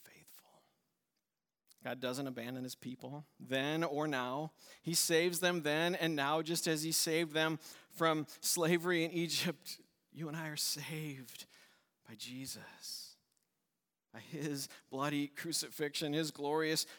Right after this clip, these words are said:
resurrection, the greater Moses, that is Jesus, and our greater Exodus. We are reunited to our Heavenly Father. And yes, the work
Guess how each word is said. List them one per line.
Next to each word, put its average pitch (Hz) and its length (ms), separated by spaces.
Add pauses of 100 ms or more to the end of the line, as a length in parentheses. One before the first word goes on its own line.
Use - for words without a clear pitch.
resurrection, 147 680
the 151 220
greater 165 560
Moses, 147 520
that 143 200
is 139 120
Jesus, 135 680 (680)
and 139 140
our 160 280
greater 151 560 (180)
Exodus. 143 560
We 151 140
are 143 100
reunited 156 1000
to 139 160
our 127 120
Heavenly 123 440
Father. - 240 (1800)
And 127 120
yes, 123 360 (640)
the 135 100
work 135 380